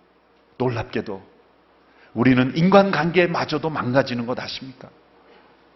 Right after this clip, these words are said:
우리가 누군가에 대해서 분노하고 있는 것은 그 이전에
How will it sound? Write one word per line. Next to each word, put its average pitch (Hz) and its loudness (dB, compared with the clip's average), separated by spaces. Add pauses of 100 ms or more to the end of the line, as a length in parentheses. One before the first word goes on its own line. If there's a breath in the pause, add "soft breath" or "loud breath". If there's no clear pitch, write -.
(680)
우리가 160 8
누군가에 180 6
대해서 180 0
분노하고 185 4
있는 185 -2
것은 185 -4
그 196 4
이전에 196 4